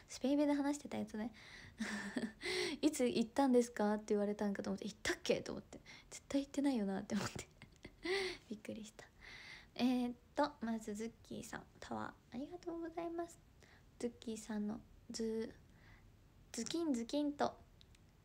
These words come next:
心がチクチクします。ズッキーさんのキー、きっと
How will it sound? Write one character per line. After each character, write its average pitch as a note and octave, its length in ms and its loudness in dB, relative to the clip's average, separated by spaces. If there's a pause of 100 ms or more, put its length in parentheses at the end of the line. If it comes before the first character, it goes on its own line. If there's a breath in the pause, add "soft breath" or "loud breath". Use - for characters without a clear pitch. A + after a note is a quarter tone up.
(880)
心 C#4+ 400 2
が - 180 0 (1400)
チ - 100 -8
ク F4 120 0
チ - 120 -6
ク - 160 -2
し D4 140 -4
ま C#4 200 2
す。 - 200 -8 (760 loud breath)
ズ - 80 -2
ッ A#3+ 140 -4
キ A#3+ 160 -2
ー - 20 0
さ A#3 220 -2
ん G#3 100 2
の G#3+ 160 0 (100)
キ - 160 -6
ー、 B3 440 -2 (720 loud breath)
き - 140 -2
っ - 20 -6 (100)
と C#4 160 8